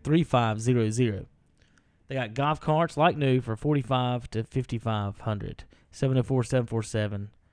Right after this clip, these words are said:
thirty-five hundred. Caller number twenty is seven oh four, nine two two, oh six nine three. They got ladies' Western Flyer red bicycle with white wall tires for only fifty dollars.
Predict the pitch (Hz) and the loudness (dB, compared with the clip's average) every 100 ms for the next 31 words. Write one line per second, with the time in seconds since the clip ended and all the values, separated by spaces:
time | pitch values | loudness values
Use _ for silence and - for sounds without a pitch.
0 | _ _ _ - 120 113 107 - 104 101 | _ _ _ -6 0 0 0 -2 -2 -4
1 | - - - - 135 113 107 - 113 110 | -10 -16 -6 -2 0 0 -2 -4 -2 -2
2 | 104 101 101 98 - 104 82 - _ _ | -2 -4 -6 -8 -8 -10 -10 -18 _ _
3 | _ _ - _ _ - 180 208 175 - | _ _ -20 _ _ 4 8 8 6 2
4 | - 202 226 170 185 _ _ _ _ _ | 2 4 4 2 -2 _ _ _ _ _
5 | _ _ _ - 127 123 120 - - - | _ _ _ -4 0 0 -2 -10 -6 2
6 | 180 180 170 - 180 165 143 160 180 180 | 4 6 4 4 4 4 4 4 4 2
7 | - 165 - 175 165 - 147 175 185 - | 4 4 6 6 6 4 2 4 4 2
8 | 180 - 151 156 165 156 147 165 160 151 | 0 0 -4 0 0 -2 0 2 4 4
9 | 147 113 - _ - 127 160 185 190 190 | 2 0 -8 _ -6 0 2 4 2 0
10 | 190 175 - _ _ _ _ _ 123 139 | -2 -6 -12 _ _ _ _ _ 2 4
11 | 175 - 175 165 - 160 160 165 160 143 | 2 -2 -2 -2 -2 0 2 4 4 6
12 | 143 151 139 143 160 147 131 127 127 120 | 4 4 2 2 2 0 -2 -2 0 0
13 | 110 113 131 151 120 135 143 139 143 139 | -2 -2 0 0 0 2 2 2 0 0
14 | 139 - 110 123 117 - 151 - 123 131 | -2 -4 -4 -4 -4 -2 -2 0 2 2
15 | 110 107 131 - | 0 -2 -4 -8